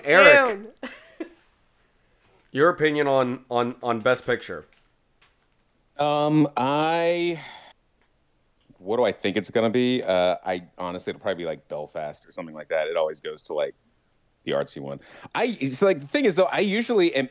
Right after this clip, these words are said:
Speaker 3: into Oscar stuff, like, just as, as a movie nerd and everything like that. I usually am into it, but I think it's because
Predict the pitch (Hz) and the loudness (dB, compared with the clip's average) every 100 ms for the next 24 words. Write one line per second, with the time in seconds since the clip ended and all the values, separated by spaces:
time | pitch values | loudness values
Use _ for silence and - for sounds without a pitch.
0 | - 120 143 - 127 73 90 - 90 - | -4 -4 -4 -4 -8 -6 -8 -8 -12 -8
1 | 92 80 - 92 87 - - 143 123 139 | -6 -6 -4 -4 -4 -12 -12 -6 -4 0
2 | 123 117 143 135 107 101 107 107 92 104 | 0 2 0 0 2 2 2 -2 -8 -8
3 | 104 107 113 110 120 - 127 143 147 127 | -6 -4 -2 -2 -4 -4 -2 -2 -2 -4
4 | 101 113 135 - 120 110 110 127 131 120 | -4 -2 0 0 -2 -2 -6 -6 -8 -6
5 | - 101 | -6 -6